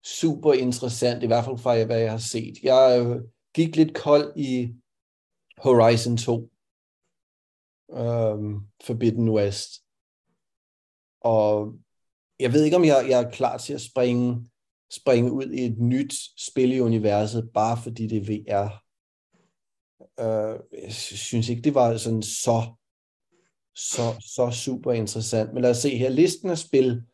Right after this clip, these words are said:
Så Call of the Mountain, som jo er nyt.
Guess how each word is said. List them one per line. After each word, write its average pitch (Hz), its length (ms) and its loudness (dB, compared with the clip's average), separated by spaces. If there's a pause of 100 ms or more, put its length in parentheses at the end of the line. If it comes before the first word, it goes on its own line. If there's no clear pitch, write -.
(1080)
Så 127 220 2
Call 180 220 6
of 208 80 6
the 208 100 4
Mountain, 127 460 2
som 127 200 -2
jo 120 320 0 (120)
er 131 100 0
nyt. 127 280 0